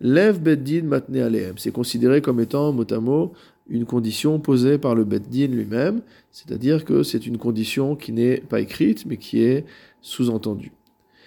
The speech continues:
Ve'im nitosfu dayorin leachar shenitma'et ha'eruv min hashiur, si maintenant de nouveaux habitants se sont rajoutés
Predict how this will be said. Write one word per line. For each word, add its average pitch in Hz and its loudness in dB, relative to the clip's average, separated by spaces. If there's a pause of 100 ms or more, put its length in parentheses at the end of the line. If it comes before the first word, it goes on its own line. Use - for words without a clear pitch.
(240)
Ve'im 185 4
nitosfu 175 -2
dayorin 139 4
leachar 143 0
shenitma'et 123 -4
ha'eruv 123 4
min 113 -2
hashiur, 107 0 (420)
si - -4
maintenant 156 2
de 139 4
nouveaux 143 4
habitants 131 0
se 123 -4
sont 120 -4
rajoutés 123 0